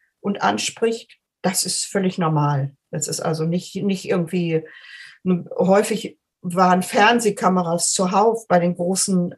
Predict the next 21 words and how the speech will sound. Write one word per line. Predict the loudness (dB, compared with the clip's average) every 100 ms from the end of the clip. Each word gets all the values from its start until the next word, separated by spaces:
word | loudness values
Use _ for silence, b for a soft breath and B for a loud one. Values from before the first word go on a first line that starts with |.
| -2
Ausstellungen | 0 0 0 2 2 0 -2
vor | 2 2 2
diesen | -2 -2 0
Ständen. | -2 4 4 4 0 -4 -6 B B B B _
Aber | -2 2
das | 2 2
hat | 2
die | 2
Amerikaner | 2 2 -2 0 2 2
auch | 0 -2
nicht | -6 -6
gestört. | -8 0 2 2
Die | 0
gehen | 0 0
dann | -2
trotzdem | -2 -4 -2 -2 0
hin | -2
und | -4 -6
sprechen | 0 0 2 0
mit | 0
denen. | 0 0 -2